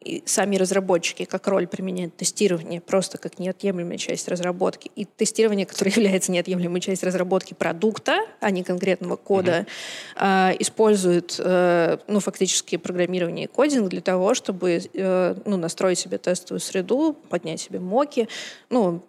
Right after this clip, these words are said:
Speaker 1: всё, ну, всё на свете. И получается, что этот процесс довольно-то бесконечный, и если пойти ещё дальше и говорить уже там о эксплуа-, эксплуатации,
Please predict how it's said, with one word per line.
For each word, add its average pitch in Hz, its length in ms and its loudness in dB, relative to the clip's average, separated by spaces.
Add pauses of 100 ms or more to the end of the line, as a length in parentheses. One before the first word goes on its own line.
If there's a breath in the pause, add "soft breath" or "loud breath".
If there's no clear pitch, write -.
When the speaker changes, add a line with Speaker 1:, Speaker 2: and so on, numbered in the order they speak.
Speaker 1:
всё, 208 380 0
ну, 202 200 0
всё - 160 -4
на 214 120 -2
свете. - 360 -2
И - 140 -10
получается, 269 580 2
что 233 340 2
этот 233 280 0
процесс 247 380 0
довольно-то 202 460 0
бесконечный, 190 960 -4 (640 loud breath)
и 202 1000 0
если 196 260 0
пойти 196 320 0
ещё 240 420 2
дальше 226 520 2
и 185 60 -4
говорить 190 500 2
уже 180 180 -4
там 185 220 -8
о 175 40 -4
эксплуа-, 196 360 -4 (260)
эксплуатации, 185 800 -2